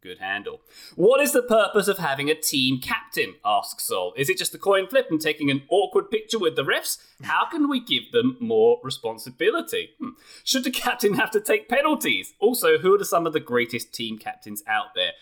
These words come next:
Sol nominates, um, Carlos Puyol as the greatest team captain ever. So, uh, so I like the way Saul's gone from asking what is a team captain to nominating the greatest one of all time. I enjoy the, uh,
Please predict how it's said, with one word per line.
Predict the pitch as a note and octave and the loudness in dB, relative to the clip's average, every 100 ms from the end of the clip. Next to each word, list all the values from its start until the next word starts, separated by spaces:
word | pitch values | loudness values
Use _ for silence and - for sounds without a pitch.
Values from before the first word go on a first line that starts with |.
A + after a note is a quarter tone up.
| _ | _
Sol | - - E4+ D#3 C#3 - - - | -4 0 2 4 2 0 -10 -2
nominates, | D#3 D3+ C#3+ - - | 2 4 2 -2 0
um, | C3+ C3 C3+ | 0 0 0
Carlos | E3 E3+ - | 0 0 -2
Puyol | C4+ C4 A2+ F2 | 0 2 2 -2
as | F#2+ | -10
the | G#2 | -8
greatest | A2+ A2 A#2 - | -4 -4 -4 -10
team | A2 G2+ | -8 -8
captain | - A2+ - G2 A2 | -8 -10 -10 -16 -6
ever. | A2 E2 E2 _ _ - | -6 -4 -8 _ _ -2
So, | E3 D#3 E3 - | 4 4 4 0
uh, | E3 D#3 | 0 2
so | D#3 D3 | 2 2
I | F3 | 4
like | F#3 | 4
the | F#3 | 2
way | |
Saul's | F3+ F#3 D#3+ | 2 2 2
gone | E3 D#3 | 2 2
from | D#3+ D3 | 0 2
asking | C#3+ - C#3+ C3 | 0 0 -2 2
what | D3+ | 2
is | E3 | 2
a | D3+ | -2
team | C3 A#2 | -2 -4
captain | B2 - B2 | -6 -6 -6
to | A#2 | -2
nominating | A#2+ A#2+ A#2 A#2+ A2+ | 0 2 0 -2 -6
the | A2+ | -4
greatest | A2+ A2+ A2 | -4 -4 -4
one | A2+ | -4
of | G#2 | -4
all | G#2 | -4
time. | C3+ G2+ G#2+ | -2 -2 -2
I | G#2 | -4
enjoy | G#2+ A#2+ A2+ | 0 2 2
the, | G#2+ G#2+ | 2 0
uh, | G2+ | 0